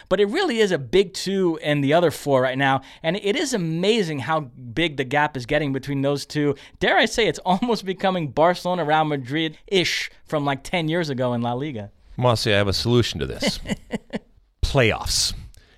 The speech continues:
Speaker 2: They need playoffs over there in Europe. I think we, uh, we put that in and all this goes away. A second bite at the apple for all these teams.
Speaker 1: I mean, you would agree. <laughs> I, I guess Tottenham are the quote-unquote third team in England. You would agree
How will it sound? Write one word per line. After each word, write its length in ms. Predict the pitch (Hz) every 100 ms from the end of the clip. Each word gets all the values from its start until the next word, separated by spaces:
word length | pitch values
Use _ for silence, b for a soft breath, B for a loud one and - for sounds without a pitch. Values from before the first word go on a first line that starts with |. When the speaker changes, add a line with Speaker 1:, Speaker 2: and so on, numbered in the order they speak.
| b b b b
Speaker 2:
They 180 | 127 120
need 440 | 131 151 165 156
playoffs 640 | - 135 139 117 76 - -
over 200 | 110 110
there 180 | 101 95
in 80 |
Europe. 280 | 92 85 67
I 80 | 85
think 220 | 143 131
we, 240 | 131 117 113
uh, 80 | 113
we 100 | 123
put 220 | - 147
that 220 | 135 135
in 140 | 156 143
and 240 | 98 101
all 300 | - 127 127
this 200 | 120 117
goes 300 | - 113 113 117
away. 420 | 104 95 60 - -
A 80 |
second 380 | 92 175 170 160
bite 180 | 139 147
at 100 | 147
the 120 | 120
apple 280 | 127 123 101
for 160 | - 110
all 140 | 117
these 220 | 117 113
teams. 520 | - 123 76 - - - - -
Speaker 1:
I 40 |
mean, 80 | 269
you 220 | 233 247
would 160 | 262 254
agree. 540 | 180 165 196 143 123 -
<laughs> 60 |
I, 200 | - - 147
I 120 | 185
guess 340 | 165 196 226 -
Tottenham 500 | - 190 180 156 147
are 120 | 143
the 80 | 139
quote-unquote 560 | - 160 143 - 143
third 420 | - - 160 160 151
team 260 | - 165
in 80 | 147
England. 300 | 151 156 151 B B
You 140 | 160
would 120 | 226
agree 320 | 208 175 151